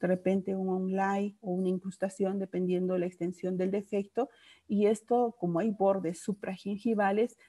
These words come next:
también nos aseguraría la salud periodontal. ¿Cuándo optamos por el tratamiento quirúrgico? Por favor, quiero enfatizar esto,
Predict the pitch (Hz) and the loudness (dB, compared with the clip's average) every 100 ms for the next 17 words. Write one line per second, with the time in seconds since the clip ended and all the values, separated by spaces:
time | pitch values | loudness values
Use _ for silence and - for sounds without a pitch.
0 | _ 220 226 226 208 202 185 - 180 175 | _ 2 4 4 2 -2 -6 -6 -4 -2
1 | 170 185 185 165 170 175 175 180 180 - | 0 2 2 0 -2 -6 -2 0 0 -8
2 | _ - 175 165 143 151 - - - _ | _ 0 2 2 -2 -4 -8 -16 -18 _
3 | _ _ - - - _ - 349 440 370 | _ _ -20 -20 -20 _ 4 4 6 2
4 | 359 - 208 208 214 214 196 185 185 180 | 2 0 0 0 -2 -2 -2 0 -2 -4
5 | 180 185 196 196 190 - 175 196 190 - | -4 -2 0 -2 -6 -6 -2 0 -2 -8
6 | - - _ _ 190 - 190 185 - - | -20 -20 _ _ -2 0 -4 -4 -8 -6
7 | 190 190 196 208 202 196 196 190 170 180 | -2 -2 -2 -4 -4 -4 -4 -2 -2 -4
8 | - 240 | -4 -4